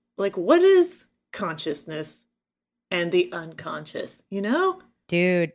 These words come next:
Speaker 2: there is something called the bicameral mind, which you should look up. Let me, uh, let me Google it briefly because I can't, uh, say it well. But the bicameral mind is basically when human beings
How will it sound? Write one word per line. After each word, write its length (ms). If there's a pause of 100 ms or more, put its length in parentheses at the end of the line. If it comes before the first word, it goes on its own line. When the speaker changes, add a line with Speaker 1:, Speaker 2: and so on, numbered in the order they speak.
Speaker 2:
there 180
is 200
something 340
called 260
the 80
bicameral 880
mind, 680 (280)
which 440
you 180
should 580 (320)
look 280
up. 220
Let 260
me, 240
uh, 400 (460)
let 140
me 160
Google 400
it 160 (120)
briefly 640
because 260
I 120
can't, 400 (380)
uh, 340
say 280
it 120
well. 360
But 280
the 80
bicameral 600
mind 360
is 160
basically 720
when 240
human 400
beings 680